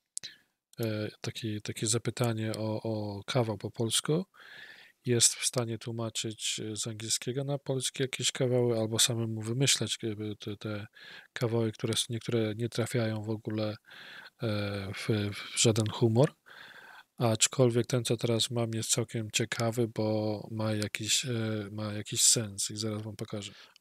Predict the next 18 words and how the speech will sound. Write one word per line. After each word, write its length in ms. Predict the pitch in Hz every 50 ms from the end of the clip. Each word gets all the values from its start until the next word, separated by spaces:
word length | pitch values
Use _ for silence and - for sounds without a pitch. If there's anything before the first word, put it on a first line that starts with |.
| _
Więc 260 | 117 110 107 - -
to 140 | - - 117
jest, 380 | 113 110 110 104 - - - -
e, 200 | 113 110 107 107 -
kawał, 340 | - 131 120 110 113 107
który 520 | 101 - - 117 107 110 107 104 104 104 104
właśnie 280 | 107 110 - - 120
mi, 300 | 107 107 107 113 110 113 - - - - - - - - - _
e, 220 | 123 117 113 113
ten 240 | - - 117 110 110
bot 340 | 104 120 117 113 - - -
napisał. 720 | 120 113 - - 120 110 - - 135 143 170 185 196 - _ _ _ _ - - - - - - - - -
Dlaczego 340 | - 117 - - 113 117 110
ptaki 340 | - - 127 113 - 117
nie 100 | 110 110
latają 280 | 110 113 - 113 110 104
do 120 | 101 104
Polski? 540 | - - 113 110 110 - - - 165 190 185